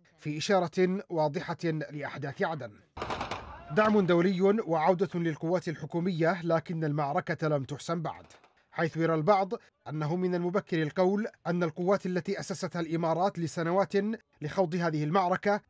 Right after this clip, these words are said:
وجهزتها بأحدث العتاد العسكري قد تلاشت بهذه السرعة. بعد انسحابها عاودت قوات الانتقالي الانتشار من جديد في بعض المناطق،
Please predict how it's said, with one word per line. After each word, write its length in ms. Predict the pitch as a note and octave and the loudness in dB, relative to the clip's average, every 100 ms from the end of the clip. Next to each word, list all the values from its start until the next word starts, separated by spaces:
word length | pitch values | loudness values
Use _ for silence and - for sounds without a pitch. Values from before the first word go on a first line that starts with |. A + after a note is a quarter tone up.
| _ _ | _ _
وجهزتها 680 | D3+ C#3+ C#3+ E3 G#3 - F3 | -4 -2 -2 2 2 2 0
بأحدث 420 | D#3+ F#3 D#3 E3+ | -2 -2 -2 -2
العتاد 400 | F#3 C#3+ C#3 E3+ | -2 -4 -2 0
العسكري 680 | D#3+ D3 - F#3 E3+ E3 E3+ - _ - | 0 -2 -2 2 2 0 -6 -12 _ -4
قد 100 | D#3+ | -2
تلاشت 560 | - F3 D#3+ - C3+ C#3+ | 2 2 2 2 -4 -4
بهذه 360 | C#3 C#3 C3 | -2 -2 -2
السرعة. 420 | A3 G3 C#3+ G2 - - - - - - C3+ | -4 -2 -4 -4 -12 -10 -6 -6 -6 -6 -4
بعد 220 | D3 D#3+ | 0 2
انسحابها 640 | E3+ G3 - A3 G3+ G3 | 0 0 2 2 4 4
عاودت 440 | D3+ D#3+ F3 F3+ - | 4 4 4 2 0
قوات 340 | F3 F3 - | 0 0 2
الانتقالي 680 | E3 D3 E3 D#3+ E3 F#3 G#3 | 0 0 0 2 4 2 -2
الانتشار 520 | D3 D3 D3+ C#3+ D3+ D#3 | -6 -6 -6 -2 -2 0
من 120 | D3+ | 0
جديد 400 | D3+ D3 G3+ F#3 | 0 0 -2 -2
في 160 | D#3 | -4
بعض 220 | D3 D3 D#3 | -2 -2 0
المناطق، 440 | E3 F#3 C3 | 2 2 2